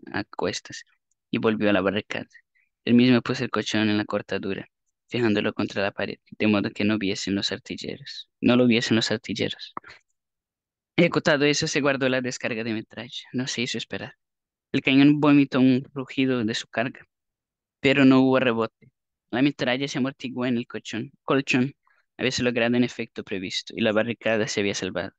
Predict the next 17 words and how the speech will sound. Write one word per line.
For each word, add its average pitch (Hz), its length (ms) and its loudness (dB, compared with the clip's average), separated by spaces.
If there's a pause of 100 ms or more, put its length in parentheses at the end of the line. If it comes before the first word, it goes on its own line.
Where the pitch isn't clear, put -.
"Ciudadano", 123 640 2
dijo 123 220 -2
Enjolras 120 600 -6 (340)
a 101 180 -4
Juan 104 220 -2
Valjean, 117 340 0 (400)
"la 123 140 2
República 113 520 -4
os 117 120 -6
da 95 120 -4
las 98 160 -8
gracias". - 360 -10 (600)
Bossuet 120 360 0
admiraba 110 480 0
y 107 40 -8
se - 160 -8
reía. 107 340 -6